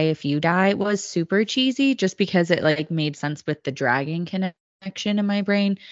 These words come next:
But I do get how that can be really cheesy 'cause that's an overdone thing. Um, and typically people are moving on way too fa-,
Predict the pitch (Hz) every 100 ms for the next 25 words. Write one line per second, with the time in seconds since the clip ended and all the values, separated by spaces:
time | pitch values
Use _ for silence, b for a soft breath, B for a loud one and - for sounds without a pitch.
0 | B B - 175 - b b b 180 185
1 | 180 160 170 160 - _ _ - 160 151
2 | 143 - - 139 143 143 147 147 151 156
3 | 156 - 156 156 160 160 165 b b 180
4 | 156 139 160 147 147 139 147 135 131 143
5 | 143 131 135 165 180 b b b - 170
6 | 151 135 - - 156 160 - 160 151 151
7 | 147 - 147 147 147 143 143 139 143 147
8 | 143 139 151 143 143